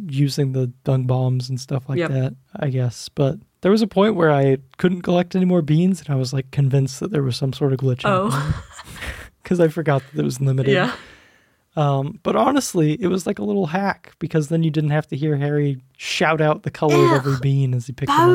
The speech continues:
Speaker 2: Bogey flavor.
Speaker 1: I can't even
Speaker 2: Mm, peppermint. <laughs>
Speaker 1: I was gonna make more fun of this, but I can't remember many more other than
Speaker 2: Ugh,
Speaker 1: bogey.
Speaker 2: spinach flavor.
Speaker 1: Grass flavor.
Speaker 2: Ooh, grass flavor. <laughs>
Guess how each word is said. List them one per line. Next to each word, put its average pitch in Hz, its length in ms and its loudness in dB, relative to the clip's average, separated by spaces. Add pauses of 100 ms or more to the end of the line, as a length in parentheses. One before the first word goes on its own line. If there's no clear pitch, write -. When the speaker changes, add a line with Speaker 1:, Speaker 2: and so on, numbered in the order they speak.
(120)
Speaker 2:
Bogey 320 180 4
flavor. 190 720 0
Speaker 1:
I - 40 -8
can't 180 220 0
even 147 200 2
Speaker 2:
Mm, 240 540 -2
peppermint. 294 920 0 (180)
<laughs> - 720 -4
Speaker 1:
I - 140 4
was 269 160 2
gonna 311 160 2
make 262 240 2
more 180 160 4
fun 208 200 2
of 233 100 0
this, 269 260 -4
but 170 200 -2
I 160 100 4
can't 185 300 0
remember 147 360 2
many 131 260 2
more 127 360 0
other 135 180 0
than 359 180 4
Speaker 2:
Ugh, 302 80 2
Speaker 1:
bogey. 135 320 2
Speaker 2:
spinach 381 580 0
flavor. 254 720 2 (140)
Speaker 1:
Grass 165 600 4
flavor. 143 480 2
Speaker 2:
Ooh, 262 600 4
grass 311 680 2
flavor. 180 840 0 (100)
<laughs> - 140 -20